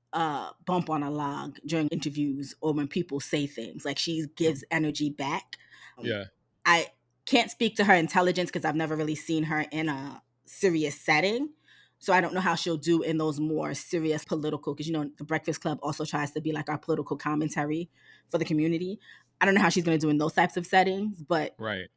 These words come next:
Speaker 1: I do know
Speaker 2: Right.
Speaker 1: that, you know, K
Speaker 2: Well, you
Speaker 1: Michelle
Speaker 2: have
Speaker 1: not gonna get
Speaker 2: Charlamagne
Speaker 1: up
Speaker 2: for that.
Speaker 1: there.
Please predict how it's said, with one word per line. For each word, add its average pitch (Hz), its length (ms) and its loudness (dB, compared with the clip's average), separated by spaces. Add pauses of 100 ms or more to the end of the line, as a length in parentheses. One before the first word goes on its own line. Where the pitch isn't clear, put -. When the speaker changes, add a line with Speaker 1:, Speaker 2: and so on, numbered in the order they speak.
(260)
Speaker 1:
I 185 120 2
do 208 120 2
know 175 200 4
Speaker 2:
Right. - 20 2
Speaker 1:
that, 160 300 -2
you 185 120 2
know, 156 240 -2 (540)
K 214 120 4
Speaker 2:
Well, 185 100 4
you 151 100 4
Speaker 1:
Michelle - 20 8
Speaker 2:
have 180 100 8
Speaker 1:
not 151 140 2
gonna 127 140 4
get 123 120 4
Speaker 2:
Charlamagne 120 40 2
Speaker 1:
up - 60 -4
Speaker 2:
for 139 100 -2
that. 147 200 4
Speaker 1:
there. 151 60 -6